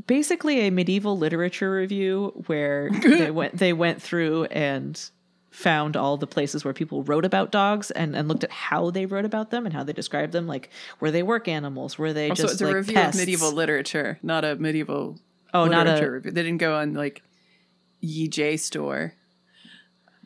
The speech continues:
Speaker 1: You don't know.
Speaker 2: Like
Speaker 1: <laughs> Yes,
Speaker 2: It's true.
Speaker 1: you are correct.
Speaker 2: Okay, okay.
Speaker 1: <laughs> So in his book, De Cannibus, would you like, Cannibus? Would you like to, to tell me what that means?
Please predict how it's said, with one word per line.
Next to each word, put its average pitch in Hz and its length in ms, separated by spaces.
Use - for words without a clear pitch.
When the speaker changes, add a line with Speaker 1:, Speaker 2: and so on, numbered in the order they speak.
Speaker 1:
You 143 180
don't 185 140
know. 170 60
Speaker 2:
Like 151 160
Speaker 1:
<laughs> - 100
Yes, 180 420
Speaker 2:
It's - 100
true. - 160
Speaker 1:
you 202 140
are 170 100
correct. - 400
Speaker 2:
Okay, - 280
okay. 185 360
Speaker 1:
<laughs> 247 260
So 226 200
in 311 240
his 254 320
book, 175 280
De 156 180
Cannibus, 190 760
would 160 160
you 156 80
like, 151 320
Cannibus? 202 680
Would 175 140
you 190 120
like 170 220
to, 165 360
to 175 140
tell 160 220
me 170 160
what 170 220
that 165 140
means? 180 380